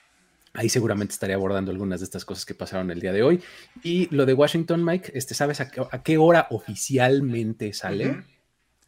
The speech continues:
Speaker 2: Mira, los reportes que están llegando, Washington va a anunciar el nombre en un programa,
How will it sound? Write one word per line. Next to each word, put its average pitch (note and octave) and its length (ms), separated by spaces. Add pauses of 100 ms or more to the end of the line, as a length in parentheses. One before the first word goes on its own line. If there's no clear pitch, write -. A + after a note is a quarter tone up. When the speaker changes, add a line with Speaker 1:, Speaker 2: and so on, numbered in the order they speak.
(480)
Speaker 2:
Mira, C#3+ 380
los C#3 220
reportes F#3 480
que F3+ 80
están E3+ 200
llegando, D#3+ 400
Washington E3+ 480
va D3+ 60
a - 20
anunciar D3+ 320
el D3 140
nombre D3 460
en B2 200
un C#3 80
programa, C#3 420